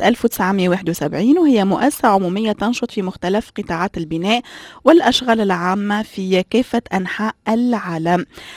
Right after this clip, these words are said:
هي في ال-، في الخانة متاع ال-، متعلقة بالمؤسسة وهيكلتها في الموقع الرسمي متاعها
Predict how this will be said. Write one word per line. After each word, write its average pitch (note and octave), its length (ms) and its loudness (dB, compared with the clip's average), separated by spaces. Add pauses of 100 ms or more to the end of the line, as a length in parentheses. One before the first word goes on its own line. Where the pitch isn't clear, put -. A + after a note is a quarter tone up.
(200)
هي A3 340 4
في - 140 -4
ال-، F#3 460 2
في - 100 -12
الخانة D#4 340 0
متاع A3+ 320 2
ال-، F#3+ 320 2
متعلقة A3 500 0
بالمؤسسة F#3 640 0
وهيكلتها G#3 520 0
في - 100 -8
الموقع F#3 480 -2
الرسمي A#3+ 380 0
متاعها A#3 500 0